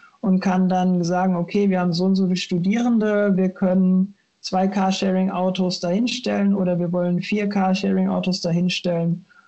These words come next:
Und, ähm, so kann man das sehr gut durchführen. Was wir jetzt in Mainz noch als drittes Modell haben, das ist so ein,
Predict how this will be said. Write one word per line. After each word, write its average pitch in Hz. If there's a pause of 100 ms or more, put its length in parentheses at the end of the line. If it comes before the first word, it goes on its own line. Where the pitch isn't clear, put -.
(140)
Und, 165
ähm, 175
so 170
kann 170
man 165
das -
sehr 160
gut 160
durchführen. 143 (480)
Was 175
wir 196
jetzt 185
in 175
Mainz 202
noch 190
als 180
drittes 220
Modell 208
haben, 208
das 190
ist 202
so 175
ein, 160